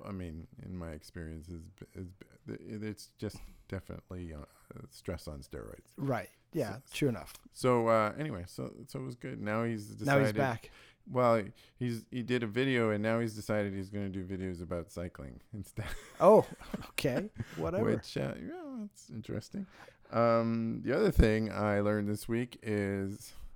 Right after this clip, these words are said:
Speaker 1: well, you know, I'm a bit of a foodie, so, you know,
Speaker 2: Yep,
Speaker 1: I like
Speaker 2: yep.
Speaker 1: stuff like coffee and stuff like that. Um,
Speaker 2: Right.
Speaker 1: I learned that, uh, there's a technique you can do using milk to clarify alcohol
Speaker 2: Wow.
Speaker 1: to give it a totally different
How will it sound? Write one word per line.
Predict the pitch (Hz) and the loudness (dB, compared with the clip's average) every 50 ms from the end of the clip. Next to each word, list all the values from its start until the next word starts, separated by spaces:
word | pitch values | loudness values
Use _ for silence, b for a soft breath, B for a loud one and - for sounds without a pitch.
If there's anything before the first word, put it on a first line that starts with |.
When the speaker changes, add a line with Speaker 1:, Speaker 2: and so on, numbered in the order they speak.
| b b b b b b b b b | b b b b b b b b b
Speaker 1:
well, | - 226 - 101 | 0 0 0 2
you | 107 104 107 | 0 0 0
know, | 101 98 | 0 0
I'm | 98 98 | -2 -2
a | |
bit | 95 92 110 107 | -2 0 0 0
of | 107 98 | 2 0
a | 101 95 | -2 -6
foodie, | - - - 107 104 101 98 98 95 95 95 95 98 98 92 - | -6 -4 -2 0 2 2 2 0 0 0 0 -2 -2 -4 -4 -6
so, | - - 87 82 85 85 87 | -6 -6 -4 -4 -4 -6 -6
you | 98 95 | -6 -6
know, | 85 - | -2 0
Speaker 2:
Yep, | 135 131 135 156 - | 2 2 2 0 -2
Speaker 1:
I | |
like | 90 92 - - | -4 -10 -8 -8
Speaker 2:
yep. | 127 127 | -6 -6
Speaker 1:
stuff | - - - | -6 -6 -6
like | - - - _ - | -10 -12 -12 _ -14
coffee | - - - 82 82 82 - - - 87 85 82 82 | -6 -4 -4 -4 -4 -6 -8 -10 -12 -10 -10 -10 -12
and | 80 73 69 - _ - - _ | -12 -14 -14 -18 _ -20 -20 _
stuff | - - - - 110 - | -20 -20 -18 -18 -16 -16
like | - - - | -16 -18 -18
that. | - - - _ - - | -20 -20 -20 _ -12 -8
Um, | 101 101 98 98 101 98 101 | -6 -6 -6 -6 -6 -6 -6
Speaker 2:
Right. | 123 120 113 104 | -4 -4 -4 -2
Speaker 1:
I | 98 107 117 123 | -2 0 0 0
learned | 110 98 90 87 87 90 95 92 | 0 0 -2 -2 -2 -2 -4 -4
that, | 95 101 92 87 - _ - - 92 | -4 -6 -6 -6 -10 _ -6 -4 -2
uh, | 87 87 87 92 b b b b b b b - | -2 -2 -4 -6 b b b b b b b -10
there's | 104 95 | -8 -6
a | 107 98 | -6 -6
technique | - - 120 110 - - 113 117 135 - - | -4 -6 -8 -8 -6 -6 -6 -6 -6 -8 -10
you | 107 | -10
can | 98 - 92 92 | -6 -6 -6 -6
do | 85 90 85 85 87 90 104 110 110 - - | -4 -4 -4 -4 -4 -4 -6 -8 -10 -12 -10
using | 98 95 87 90 90 85 85 85 | -10 -10 -8 -8 -8 -8 -6 -6
milk | 92 98 101 104 90 - - - - _ - | -4 -4 -4 -4 -6 -8 -12 -18 -20 _ -16
to | - 104 _ _ | -16 -16 _ _
clarify | - - - - 95 101 104 101 - - 92 92 90 82 - - - | -14 -8 -4 -2 -2 -2 -2 -4 -6 -8 -8 -6 -6 -8 -10 -10 -6
alcohol | 101 110 117 - - 92 - - 67 64 76 90 95 _ b b b b b | -6 -6 -6 -4 -6 -6 -6 -6 -8 -6 -8 -10 -10 _ b b b b b
Speaker 2:
Wow. | 107 104 101 104 123 - 185 170 | -8 -6 -4 -2 0 0 0 0
Speaker 1:
to | 104 | -2
give | 101 95 101 | -2 -2 -2
it | 101 | -2
a | 98 | -4
totally | 95 - - - - 98 95 92 98 95 | -4 -6 -10 -8 -6 -6 -4 -4 -4 -4
different | 87 90 90 - - - - | -4 -4 -6 -6 -8 -14 -14